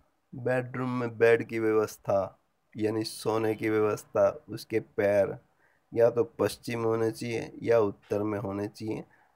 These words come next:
तो उसके हिसाब से व्यवस्थित कर दिया गया है। किचन अग्निकोण में होनी चाहिए, तो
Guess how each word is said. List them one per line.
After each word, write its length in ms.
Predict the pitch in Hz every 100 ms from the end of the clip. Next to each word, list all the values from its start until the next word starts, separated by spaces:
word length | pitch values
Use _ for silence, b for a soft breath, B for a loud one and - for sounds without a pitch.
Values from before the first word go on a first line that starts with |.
| _
तो 140 | 113 120
उसके 320 | - - 127 123 110 _ -
हिसाब 420 | 104 107 92 95
से 200 | - 143
व्यवस्थित 680 | 120 107 92 92 - 113 -
कर 220 | - 90
दिया 360 | 85 87 90 87 85
गया 420 | 82 - 73 82 -
है। 300 | 113 71 - - _ _ _ _ _ _ _ _ _ _ _ _ _ B B B B B _ -
किचन 440 | 139 139 160 151
अग्निकोण 800 | - 120 123 127 117 123 120 123
में 120 | 123
होनी 280 | 117 117 120
चाहिए, 420 | - 127 123 120
तो 260 | 135 -